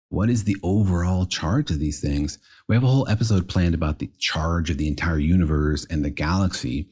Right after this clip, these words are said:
but briefly, most of the stuff that's out there is close to neutral because the electromagnetic force is so strong that anything that isn't neutralized, the force basically cancels it out. It'll, like, suck electrons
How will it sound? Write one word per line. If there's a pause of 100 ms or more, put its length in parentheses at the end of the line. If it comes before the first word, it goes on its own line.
but
briefly,
most
of
the
stuff
that's
out
there
is
close
to
neutral (280)
because
the
electromagnetic
force
is
so
strong (260)
that
anything
that
isn't
neutralized, (240)
the
force (140)
basically
cancels
it
out.
It'll,
like,
suck
electrons